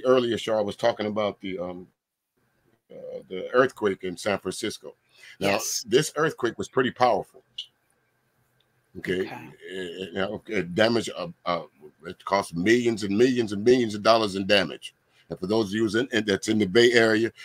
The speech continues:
Speaker 1: you know it took quite some time for that area to be cleaned up, especially, uh, um, a Sixth Street Bridge. Because, uh, of course, I lived in the Bay Area myself for a while, so the Sixth Street Bridge, it took a while. I think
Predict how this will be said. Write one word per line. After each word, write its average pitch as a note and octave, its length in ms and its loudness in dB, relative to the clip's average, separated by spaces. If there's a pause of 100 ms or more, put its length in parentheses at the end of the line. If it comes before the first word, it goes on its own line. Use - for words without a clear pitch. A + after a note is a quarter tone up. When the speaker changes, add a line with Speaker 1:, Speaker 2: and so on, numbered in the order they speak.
(120)
Speaker 1:
you G#2 140 0
know A2+ 180 4
it G#2 140 -2
took A2 240 -4
quite G#2 280 2
some G#2 180 -2
time F#2+ 260 0
for - 80 -8
that F#2+ 160 2
area F#2+ 220 0
to F2+ 60 -6
be F#2 300 -6
cleaned F#2+ 400 -4
up, D#2 140 -6
especially, F#2+ 580 -2
uh, E2+ 140 -2 (420)
um, E2 640 -4
a F2 60 -14
Sixth - 280 0
Street G2 260 -4
Bridge. E2 360 -4 (140)
Because, E2+ 200 -10
uh, F#2 160 -4
of G2+ 100 -14
course, F2+ 220 -6
I F2+ 140 2
lived F#2 280 -2
in F2 100 -6
the F2 40 -6
Bay F2+ 240 -4
Area F2 300 -4
myself F2 340 -4
for E2+ 80 -10
a E2+ 40 -4
while, E2 180 -2
so E2 260 -8 (240)
the E2+ 80 -4
Sixth - 380 -4 (100)
Street G2 320 -6
Bridge, F2+ 240 -2
it E2+ 80 -10
took G2+ 200 -6
a F#2 40 -2
while. F2+ 400 2 (300)
I E2+ 80 -6
think F#2+ 260 -2